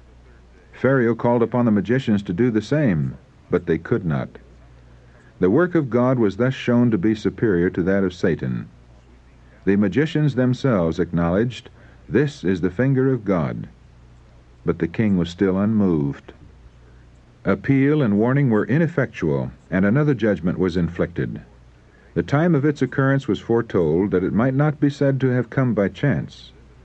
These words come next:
Flies filled the houses and swarmed upon the ground, so that the land was corrupted by reason of the swarms of flies.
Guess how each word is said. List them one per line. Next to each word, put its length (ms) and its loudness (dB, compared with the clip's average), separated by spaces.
Flies 640 0
filled 360 2
the 100 0
houses 500 0
and 180 0
swarmed 480 2
upon 280 0
the 80 2
ground, 480 0
so 160 2
that 160 2
the 100 2
land 340 2
was 140 0
corrupted 580 -2
by 140 0
reason 400 2
of 120 2
the 80 0
swarms 640 0
of 160 -2
flies. 800 -2